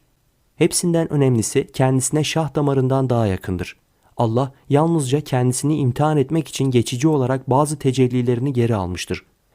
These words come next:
İmanını ve bu anlayışını sürdürdüğü sürece dilerse bu dünyada, dilerse ahirette sonsuza dek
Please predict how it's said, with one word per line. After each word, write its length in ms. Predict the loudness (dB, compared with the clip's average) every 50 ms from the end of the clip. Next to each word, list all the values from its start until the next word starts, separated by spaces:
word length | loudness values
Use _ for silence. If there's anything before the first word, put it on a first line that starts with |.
| _ _ _ _ _ -2
İmanını 680 | 0 2 4 4 4 4 2 2 2 0 0 -2 -2 0 0
ve 140 | 0 2
bu 100 | 4 4 4
anlayışını 500 | 2 2 2 2 2 0 0 0 0 2
sürdürdüğü 600 | 2 2 2 2 2 2 2 2 4 4 2 4
sürece 540 | 4 2 4 2 4 4 4 2 2 0 -2
dilerse 520 | 0 2 2 2 2 0 -2 -2 -2 -2 -4 -4
bu 120 | -4 0
dünyada, 540 | 2 2 4 4 2 2 0 0 -2 -4 -4 -4
dilerse 400 | 0 2 2 2 2 0 -2 -4 -2
ahirette 540 | 0 0 0 2 0 0 0 0 -2 -4 -6
sonsuza 560 | -4 0 0 0 0 0 0 0 2 2 2
dek 220 | 2 0 0 -2